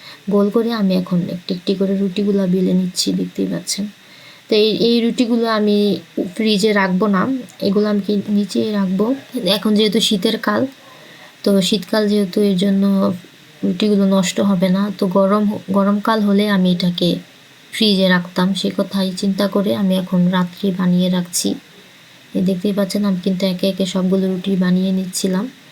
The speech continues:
তো এখন এইভাবে আমি রুটিগুলো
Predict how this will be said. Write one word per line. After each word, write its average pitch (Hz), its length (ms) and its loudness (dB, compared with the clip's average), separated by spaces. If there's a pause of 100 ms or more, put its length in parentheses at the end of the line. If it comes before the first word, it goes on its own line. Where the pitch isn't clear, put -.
(420)
তো - 80 -4 (160)
এখন 185 200 -2
এইভাবে 190 400 0 (200)
আমি 180 260 2 (1000)
রুটিগুলো 202 560 0